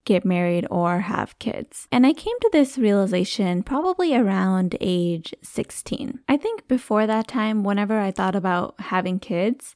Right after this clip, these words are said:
I just thought more about all the stuff I would have to do, like make sure that they're safe, make sure that they go to a good school or that they get a good education, all those kind of things. I think it's kind of normal to have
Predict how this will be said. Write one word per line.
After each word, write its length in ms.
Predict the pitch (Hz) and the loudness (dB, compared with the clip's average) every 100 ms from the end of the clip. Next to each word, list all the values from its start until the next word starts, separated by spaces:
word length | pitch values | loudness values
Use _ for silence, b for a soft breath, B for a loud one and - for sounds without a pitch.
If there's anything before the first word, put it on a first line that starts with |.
| - | -2
I 80 | 285 | 0
just 400 | 453 - - - | 0 -4 -8 -2
thought 180 | 285 262 | 0 2
more 320 | 202 208 208 | 2 4 4
about 240 | 185 180 | 2 2
all 180 | - 180 | 2 0
the 100 | 185 | 0
stuff 260 | - 180 - | -2 -4 -2
I 100 | 170 | -4
would 120 | 185 | -2
have 160 | 170 - | -4 -4
to 100 | - | -4
do, 460 | - - - 214 247 - | -4 -4 -4 -8 -10 -6
like 220 | - - | -6 -4
make 160 | - 170 | -4 -4
sure 160 | - 240 | -4 -6
that 120 | 240 | -2
they're 160 | 269 | -2
safe, 720 | 254 262 233 220 220 220 220 | -2 -2 -2 0 0 0 0
make 140 | 190 180 | -2 -4
sure 160 | - | -6
that 140 | 202 208 | -6 -4
they 180 | 240 240 | -4 -2
go 140 | 240 | -2
to 220 | 254 247 - | 0 -2 -4
a 80 | 226 | -4
good 220 | 214 240 | 0 -2
school 560 | - - 240 233 233 226 | -2 2 6 8 8 6
or 100 | 202 | 4
that 120 | 190 | 2
they 100 | 202 | 0
get 140 | 208 220 | 2 2
a 40 | |
good 140 | 233 | 2
education, 1200 | 226 226 240 - 214 208 - 214 208 202 202 202 - - | 0 0 -4 0 0 0 -2 0 2 2 0 0 -2 0
all 120 | 196 | 2
those 180 | - - | 0 -4
kind 180 | - | -6
of 80 | 196 | -6
things. 400 | - - 247 - _ | -8 -6 -6 -8 _
I 60 | 302 | 0
think 200 | 494 480 | 0 0
it's 160 | 320 - | 0 4
kind 160 | 277 | 4
of 80 | 208 | 4
normal 400 | 175 175 175 185 | 2 0 0 -2
to 120 | - | -2
have 260 | 226 175 | -2 -2